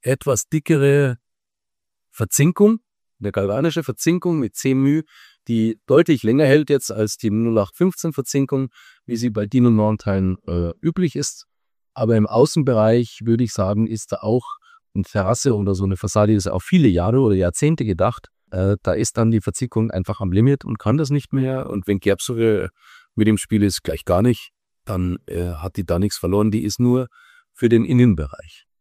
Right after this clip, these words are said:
gedacht, ja. Also wenn die nebeneinander liegen, sieht man das auch. Das eine ist so hellglänzend silbern und etwas dunkler oder matt,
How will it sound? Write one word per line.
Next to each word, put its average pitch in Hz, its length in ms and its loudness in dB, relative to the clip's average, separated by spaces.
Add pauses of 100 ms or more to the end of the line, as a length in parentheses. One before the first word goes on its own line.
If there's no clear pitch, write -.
(100)
gedacht, - 520 -16
ja. 101 160 -4 (920)
Also 92 200 -2
wenn 101 100 6
die 110 80 8
nebeneinander 107 520 4
liegen, 107 240 2
sieht - 180 -4
man 87 120 -4
das 85 140 -6
auch. - 220 -8
Das - 140 -14
eine 90 180 -4
ist 82 120 -8
so 87 80 -8
hellglänzend 95 680 -4
silbern 127 440 -2 (500)
und 95 180 -2
etwas - 340 -4
dunkler 104 500 2
oder 78 400 0 (840)
matt, 90 440 0